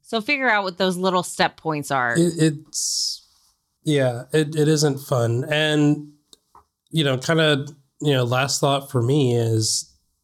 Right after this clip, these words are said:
Speaker 2: there's, there's a really great, um, YouTube Shorts creator that talks about the differences in living in South Korea versus living in the U S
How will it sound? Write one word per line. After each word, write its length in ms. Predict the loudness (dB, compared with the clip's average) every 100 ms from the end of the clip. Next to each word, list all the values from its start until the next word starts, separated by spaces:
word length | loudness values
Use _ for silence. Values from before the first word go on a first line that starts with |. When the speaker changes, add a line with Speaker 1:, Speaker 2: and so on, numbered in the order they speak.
| -8
Speaker 2:
there's, 680 | -2 0 2 2 0 -2 -8 -14 -16 -2
there's 260 | 0 2
a 100 | 2
really 380 | 0 2 2 2
great, 540 | 0 0 2 0 -2 -6 -18 -18 -16 -18 -20 _ _ -2
um, 640 | 0 2 2 0 -2 -8 -6
YouTube 480 | 0 0 0 0 -2
Shorts 760 | 0 0 0 -2 -4 -4 -6 -10 -12
creator 800 | -2 0 2 2 2 2 0 -8 -20 -20 _ -20 -20 -16 -2
that 280 | 0 0 0
talks 340 | -2 0 0
about 540 | 0 2 2 0 0 0
the 100 | 2
differences 960 | 0 0 -2 -2 -2 0 0 0 -4 -2
in 760 | 0 2 2 2 4 2 0 -4 _ _ _ _ _ _ _ _
living 460 | 0 2 2 0 0
in 640 | 2 2 2 2 -2 -4
South 280 | -2 -2 0
Korea 300 | 0 2 2
versus 340 | 0 0 0
living 220 | 2 2 2
in 80 |
the 80 | 2
U 200 | 2 0
S 440 | 0 0 -2 -6